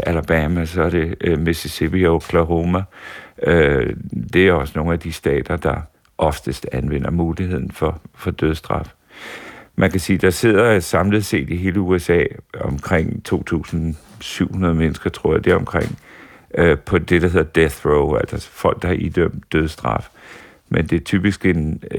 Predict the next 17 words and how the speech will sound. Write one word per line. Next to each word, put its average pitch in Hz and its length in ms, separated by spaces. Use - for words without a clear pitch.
en, 73 320
en 73 240
meget 87 240
lille 95 220
del 76 300
af 71 140
dem, 73 120
der 76 160
rent 73 240
faktisk - 580
ender 78 200
med 80 180
at, - 560
at, 69 60
at 76 80
blive 80 220
henrettet. 80 580